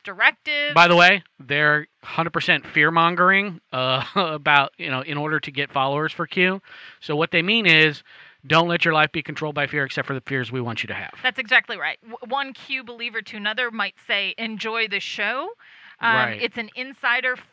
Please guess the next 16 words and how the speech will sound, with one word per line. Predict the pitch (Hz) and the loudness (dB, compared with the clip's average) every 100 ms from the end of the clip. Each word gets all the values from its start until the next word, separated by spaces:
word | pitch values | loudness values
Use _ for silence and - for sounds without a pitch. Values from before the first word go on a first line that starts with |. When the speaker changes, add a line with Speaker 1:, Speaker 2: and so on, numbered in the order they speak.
| _ | _
Speaker 1:
phrase | - 220 262 311 | -2 -2 -2 -8
that's | 240 208 | -10 -12
passed | - 226 233 - | -2 0 0 -4
between | 220 - 240 240 | -20 -16 -16 -8
followers | 214 220 233 247 247 214 | -6 -6 -8 -10 -10 -10
referring | 196 - 233 226 | -12 -6 -4 -4
to | 196 | -8
shared | - - 233 269 202 | -8 0 2 2 0
knowledge | 202 220 269 269 | 0 0 -2 -6
of | 196 | -8
events | 190 214 269 | -4 -4 -4
Speaker 2:
Right. | 247 226 | -4 0
Speaker 1:
yet | 254 - | 0 -2
to | - 254 | -14 -10
unfold. | 233 233 - 208 214 | -10 -10 -8 -4 0
Speaker 2:
Again, | 151 170 208 240 | 4 6 6 4